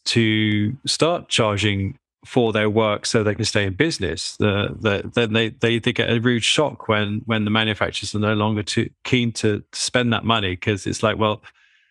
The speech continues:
you did this job for us for, for next to nothing. So why do you suddenly now want paying the, the market rate for it?" And, and I've, there was,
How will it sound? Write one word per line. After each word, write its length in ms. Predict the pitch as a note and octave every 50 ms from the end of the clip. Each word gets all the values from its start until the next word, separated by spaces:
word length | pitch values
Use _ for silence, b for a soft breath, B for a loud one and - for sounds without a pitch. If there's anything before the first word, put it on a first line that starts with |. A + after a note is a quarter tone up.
| b b b b _ _ _ -
you 500 | A#2+ A2+ A2 A2 B2+ C3+ C#3 C3 C3 B2+
did 280 | A#2+ - - B2+ - -
this 180 | B2+ A2+ -
job 260 | - - B2 A#2 A2 -
for 220 | - A2 G#2+ G#2
us 220 | G#2 G2+ - - -
for, 260 | - G2+ G2+ G2 F#2+
for 140 | - - G2+
next 220 | G#2 - - - -
to 60 | G2
nothing. 520 | G2 A#2 B2 - - - - - G2 G#2+ G#2
So 320 | - - A2 G2+ G2+ G#2 A2
why 400 | - G#2 G#2+ G#2+ B2 B2 B2 B2
do 120 | - -
you 40 | A#2
suddenly 380 | - - B2 A#2 A2+ A#2 A2+ A2
now 260 | A2+ A#2+ A#2 A#2 A2+
want 480 | G#2 G#2+ A#2 A#2 A2+ G#2+ A2+ C#3 - _ b b b b b b b b b b b b b b _ _ _
paying 520 | - - C#3+ D3 D3 C3 A2+ G#2+ A2 G#2+ - - - _ _ -
the, 120 | B2+ A#2+ - - -
the 60 | - A#2+
market 360 | B2+ C#3 C3 A2+ - - -
rate 260 | - D#3 D#3+ D3+ -
for 320 | - - G2+ F#2 F2 F2 F2+
it?" 120 | F#2 - _ _ _ -
And, 240 | B2+ B2 B2 B2+
and 160 | C3+ C#3 B2+ C3
I've, 260 | C3 B2 A#2+ B2+ _ _ _ _ _ _ _ -
there 200 | C3+ C3 C3 B2
was, 360 | A#2+ B2 A#2+ A2+ - - -